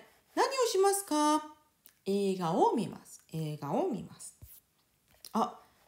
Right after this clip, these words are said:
何の映画を見ますか？何の映画を見ますか？Quel type de film？スター・ウォーズの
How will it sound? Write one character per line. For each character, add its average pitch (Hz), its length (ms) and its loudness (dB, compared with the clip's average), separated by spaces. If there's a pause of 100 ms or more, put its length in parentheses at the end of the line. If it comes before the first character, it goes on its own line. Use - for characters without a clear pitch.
(140)
何 269 360 2
の 269 200 6
映 220 160 6
画 196 160 4
を 196 40 4
見 190 140 2
ま 185 160 0
す 180 100 -6
か？ 156 460 -2 (340)
何 233 300 0
の 277 240 4
映 185 260 4
画 170 140 0
を 160 80 0
見 160 140 -4
ま 156 160 -4
す - 80 -12
か？ 214 80 -4
Quel 160 340 -8
type - 260 -12
de 135 160 -12
film？ 220 260 -4 (500)
ス - 160 -12
タ 202 100 -6
ー・ 180 380 -2
ウ - 20 -2
ォ 226 300 6
ー - 20 -6
ズ 180 140 -6
の 247 160 4